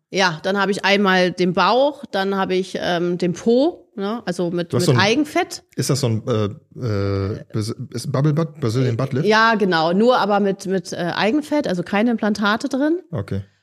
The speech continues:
Speaker 1: Und da habe ich noch das Kinn machen lassen, noch die Wangenpartie. Erst vor fünf Wochen habe ich mir ein bisschen das Bukalfett entfernen lassen.
Speaker 2: Okay.
Speaker 1: Aber ich finde, guck mal, du kannst jetzt ja ehrlich sein, du bist ja
Speaker 2: Ja.
Speaker 1: auch ein ehrlicher
Speaker 2: Ja.
Speaker 1: Typ. Sehe ich jetzt stark operiert aus?
Speaker 2: Ja.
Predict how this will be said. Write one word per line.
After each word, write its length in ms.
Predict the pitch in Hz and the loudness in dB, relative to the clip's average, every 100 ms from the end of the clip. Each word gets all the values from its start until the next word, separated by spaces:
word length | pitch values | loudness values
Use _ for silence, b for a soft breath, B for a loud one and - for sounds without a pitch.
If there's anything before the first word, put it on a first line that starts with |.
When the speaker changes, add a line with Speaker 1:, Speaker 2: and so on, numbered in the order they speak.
| _ | _
Speaker 1:
Und 320 | - 214 220 208 | 2 4 6 4
da 60 | |
habe 80 | 196 | 2
ich 60 | 202 | 2
noch 100 | 190 | 0
das 160 | 180 | 0
Kinn 180 | - 359 | 4 6
machen 240 | 349 339 320 | 6 4 4
lassen, 300 | 302 294 262 | 4 2 0
noch 100 | 214 | 0
die 120 | 214 | 2
Wangenpartie. 680 | 196 240 269 269 - 262 262 | 2 2 2 0 0 2 2
Erst 240 | 214 190 | 2 -2
vor 100 | - | -6
fünf 260 | 180 202 190 | -4 -4 0
Wochen 440 | 214 214 269 269 233 | -2 2 0 0 0
habe 120 | 190 | -2
ich 100 | 196 | 0
mir 60 | 196 | -2
ein 60 | |
bisschen 240 | 190 196 190 | -2 -2 -2
das 120 | 175 | -2
Bukalfett 600 | 185 - 208 220 220 208 | -6 -2 0 0 -2 -4
entfernen 380 | 202 190 196 196 | -4 -4 -4 -4
lassen. 440 | 196 202 - 190 202 _ _ _ _ | -6 -8 -6 -6 -8 _ _ _ _
Speaker 2:
Okay. 240 | - 104 101 | -8 -4 0
Speaker 1:
Aber 160 | 208 214 | 2 0
ich 100 | - | 2
finde, 220 | 262 339 392 | 2 2 2
guck 140 | 233 | -2
mal, 200 | 269 320 | 0 0
du 60 | 220 | 0
kannst 180 | 240 226 | 0 0
jetzt 120 | 247 | 0
ja 80 | 208 | 2
ehrlich 280 | 143 190 294 | 2 2 2
sein, 140 | 330 277 | 2 0
du 80 | 175 | 0
bist 200 | 185 - | 0 0
ja 100 | 226 | 0
Speaker 2:
Ja. 100 | - | -2
Speaker 1:
auch 140 | 220 | -4
ein 60 | 240 | -2
ehrlicher 340 | 220 240 226 | 0 2 2
Speaker 2:
Ja. 40 | |
Speaker 1:
Typ. 220 | 226 277 b b b b | 2 0 b b b b
Sehe 220 | - 202 262 | -2 2 2
ich 80 | 311 | 2
jetzt 220 | 285 - | 0 -4
stark 420 | - 165 208 - | -2 0 0 -2
operiert 520 | 285 277 185 196 214 | -2 0 2 0 0
aus? 420 | - 302 453 - - | 0 2 0 -4 -4
Speaker 2:
Ja. 260 | 98 85 | -2 -2